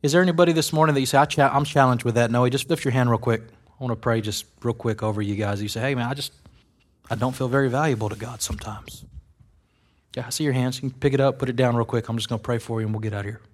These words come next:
Once you understand your value, you will see the value in others.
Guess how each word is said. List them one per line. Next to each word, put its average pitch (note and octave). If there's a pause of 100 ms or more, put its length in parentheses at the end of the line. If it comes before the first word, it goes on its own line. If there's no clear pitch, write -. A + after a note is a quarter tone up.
(1600)
Once C3+
you D3+
understand C3+
your A#2
value, A2+ (880)
you A2
will G#2+
see A#2
the G2+
value G2+
in F#2+
others. -